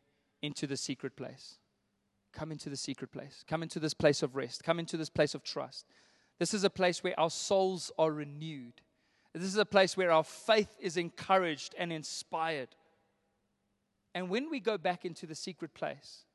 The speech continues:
we actually go into the place of origin, the place where we were created. This has been one of the most powerful revelations in my own life, that when I meet with Jesus again, I go back to the moment, to the sphere, to the space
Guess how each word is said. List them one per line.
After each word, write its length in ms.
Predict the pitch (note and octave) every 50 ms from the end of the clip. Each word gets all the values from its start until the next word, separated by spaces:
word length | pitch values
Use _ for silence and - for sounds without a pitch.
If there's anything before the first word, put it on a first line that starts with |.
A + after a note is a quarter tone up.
| _ _ _ _ _ _ _ _ _ _
we 140 | E3+ G3+ -
actually 320 | G3+ G#3+ - - - B3+
go 240 | F3+ E3 E3+ E3 F3 F3+
into 360 | - E3+ E3 - - - E3+
the 100 | D3 D#3
place 480 | - - E3 D#3 D3+ D3+ D3 - - - - _ _ _ _ _ _ _ _ _
of 140 | C#3 C3+ - -
origin, 500 | D#3+ D3+ C#3+ C#3+ C3+ - D3+ C3+ B2+ C3 _ _ _ _ _ _ _ _ _ _ _ _
the 60 | E3
place 400 | - - F3+ F#3 F#3+ F3+ - -
where 160 | D#3+ E3 D#3+
we 200 | D#3 D3+ D#3+ D#3+
were 100 | D3 D#3+
created. 680 | C#3+ - - - E3 D3 C#3 C3+ C#3 - - - - - _ _ _ _ _ _ _ _ _ _ _ _ _ _ _ -
This 120 | G3 -
has 140 | C4 A#3+ F3+
been 180 | G#3+ A3 G3+ G3
one 100 | G3 G3
of 40 |
the 60 | G3 G3
most 260 | F#3 F#3 - - _
powerful 440 | - - G3+ G#3 A3 G#3+ - A3 G3+
revelations 580 | F#3+ F#3+ F3 F#3 F3+ F3 E3+ - F3 E3 D3+
in 60 | D#3+
my 140 | D#3 D#3 E3+ -
own 220 | - F#3 G3 F#3+
life, 380 | E3+ E3 E3+ E3 - D3 - - - - - _
that 100 | F3 E3+
when 120 | F#3+ G3
I 140 | G#3+ B3+ C4
meet 260 | A3+ A3 B3 - -
with 160 | G#3 F#3 -
Jesus 400 | - F#3+ G#3 G#3+ F3 F#3+ F3 -
again, 340 | - D#3 D#3 F#3 F3 D3 C3+ - - - _ _ _
I 180 | F3+ G#3 B3+ C#4
go 200 | F#3+ - B3 A3+
back 500 | E3+ - - G#3+ G#3 A3 G#3 - - - -
to 160 | - - G#3+
the 140 | E3+ F#3 F3
moment, 640 | E3 E3 F3 G3+ A#3 A#3+ G#3+ E3+ C3+ C3 - - -
to 100 | - -
the 120 | F#3 F3+ F3+
sphere, 460 | - - - - - B3+ A#3 G3 E3
to 120 | - -
the 140 | G#3 G3 G3
space 480 | - - - - B3+ A3 F3+ - -